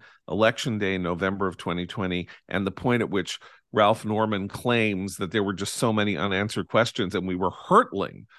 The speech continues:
hurtling in the two and a ha-, in the two months and twelve days between the election, uh, and the,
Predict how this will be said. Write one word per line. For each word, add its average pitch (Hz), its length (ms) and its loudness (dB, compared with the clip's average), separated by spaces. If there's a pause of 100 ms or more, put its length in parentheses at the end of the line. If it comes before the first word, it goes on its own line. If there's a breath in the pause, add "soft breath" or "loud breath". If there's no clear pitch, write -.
hurtling 120 720 0 (260 soft breath)
in 135 160 2
the 117 140 0
two 151 280 2
and 139 120 4
a - 20 2
ha-, 104 180 0
in 113 100 -2
the 101 120 0
two 139 520 6 (380 loud breath)
months 117 600 0
and 101 240 0
twelve 107 380 4
days 101 520 4
between 98 400 -4
the 95 120 0
election, 92 680 -2 (460 soft breath)
uh, 87 340 0 (100)
and 90 540 0
the, 85 540 -2